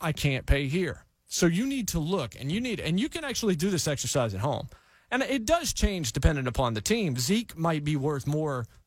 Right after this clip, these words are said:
than any other running back in the league, so maybe you are willing to pay him where you're not willing to pay that position generally. Or maybe you just have a hard and fast rule, "I'm not gonna pay that guy."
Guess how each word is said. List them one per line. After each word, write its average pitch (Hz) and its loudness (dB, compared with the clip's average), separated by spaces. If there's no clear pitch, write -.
than 151 -4
any 170 2
other 185 0
running 127 -2
back 127 0
in 135 2
the 120 2
league, 123 0
so - 0
maybe 170 2
you 165 2
are 190 -2
willing 135 -2
to 123 -6
pay 143 2
him 135 0
where 135 0
you're 131 0
not 143 2
willing 135 0
to 127 -2
pay 151 4
that 135 0
position 127 4
generally. 131 2
Or 135 2
maybe 190 0
you 156 0
just 139 0
have 135 4
a 123 2
hard 139 4
and 123 -4
fast 123 2
rule, 170 2
"I'm 147 0
not 127 0
gonna 127 -2
pay 185 8
that 110 -2
guy." 101 -4